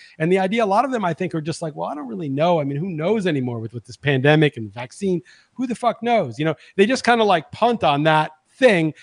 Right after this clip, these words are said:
And you're right. It's because the incentive is really, if they, if they really were to go down the, you know, path and get, and get to the conclusion,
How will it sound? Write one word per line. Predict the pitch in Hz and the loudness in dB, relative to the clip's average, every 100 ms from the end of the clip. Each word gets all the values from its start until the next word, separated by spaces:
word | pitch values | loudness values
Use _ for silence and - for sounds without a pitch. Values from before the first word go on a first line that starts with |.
| - | -8
And | 180 | -4
you're | 185 220 | -2 0
right. | 240 | 0
It's | 160 - | -2 -6
because | 175 185 | -6 -6
the | 165 | -4
incentive | 165 190 208 170 | -4 -2 0 0
is | 139 107 | -2 -4
really, | 139 202 165 139 127 _ _ - | 0 2 2 -2 -6 _ _ -12
if | 123 | -6
they, | 170 - _ _ - | -4 -6 _ _ -10
if | 165 | -10
they | - 170 | -6 -4
really | 185 190 | -2 -2
were | 170 165 | -2 -4
to | |
go | 127 120 175 156 - _ | -4 0 0 0 -6 _
down | 180 160 | 0 0
the, | 147 131 - _ _ - | 0 -4 -8 _ _ -6
you | 143 | -6
know, | |
path | 120 - 190 170 147 | 0 4 6 4 0
and | 135 | -6
get, | 120 185 | -8 -8
and | 147 | -6
get | 135 | -6
to | 143 | -6
the | 135 | -10
conclusion, | 143 139 311 226 185 151 | -10 -4 -2 0 0 -2